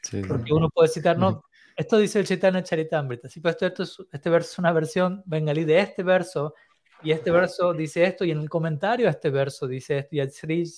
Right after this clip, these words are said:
Speaker 2: allí Srila Jiva Goswami y Vishwanath Chakravarti Thakur, ambos, el comentario a este verso de Rupa Goswami mencionan, "Nitya siddhasya bhavasya",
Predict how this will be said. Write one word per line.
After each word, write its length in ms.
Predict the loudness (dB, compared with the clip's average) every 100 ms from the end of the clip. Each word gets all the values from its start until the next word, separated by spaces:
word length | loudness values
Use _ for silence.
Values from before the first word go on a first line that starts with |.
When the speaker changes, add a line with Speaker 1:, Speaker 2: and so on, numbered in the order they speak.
| _ -8 -6
Speaker 2:
allí 280 | -4 -2 -2
Srila 260 | -4 -4 -4
Jiva 220 | -2 0
Goswami 380 | -2 0 0 0
y 20 |
Vishwanath 380 | -4 -4 -4 -4
Chakravarti 440 | -6 -4 -4 -6
Thakur, 480 | -6 -6 -6 -10 -10 _ _ _ 0
ambos, 500 | 2 2 0 -4 -10 _ _ _ _ _ -10
el 80 | -2
comentario 380 | 0 2 4 2
a 40 |
este 140 | 4
verso 240 | 2 4 2
de 40 |
Rupa 200 | 0 0
Goswami 340 | 0 2 0 2
mencionan, 480 | 0 0 0 0 -4 _ _ _ -8
"Nitya 360 | -4 -2 0
siddhasya 640 | 0 0 -2 0 -2 -2 -2
bhavasya", 880 | 0 0 2 -2 -4 -2 -2 -2